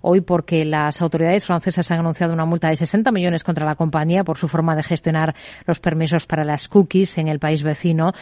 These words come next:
Es un valor que está en el punto de mira en las últimas horas por las especulaciones del interés en, en Netflix.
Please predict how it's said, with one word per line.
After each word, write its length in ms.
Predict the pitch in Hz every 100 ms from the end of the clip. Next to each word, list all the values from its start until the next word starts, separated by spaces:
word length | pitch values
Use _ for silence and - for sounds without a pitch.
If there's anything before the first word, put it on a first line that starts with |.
| - -
Es 100 | 196
un 60 | 247
valor 220 | 254 240
que 60 | 208
está 120 | -
en 80 | 202
el 80 | 190
punto 220 | 190 190
de 80 | 185
mira 460 | 185 180 175 175 -
en 260 | 170 170
las 280 | 160 156 -
últimas 760 | 180 170 170 165 165 156 - 185
horas 460 | 190 185 170 165 -
por 160 | 165
las 160 | 160 156
especulaciones 880 | 170 - 156 160 - 180 170 170 - - -
del 340 | 175 160 160 165
interés 460 | 170 165 170 165
en, 260 | 170 160 156
en 300 | 147 170 170
Netflix. 480 | 175 - 175 180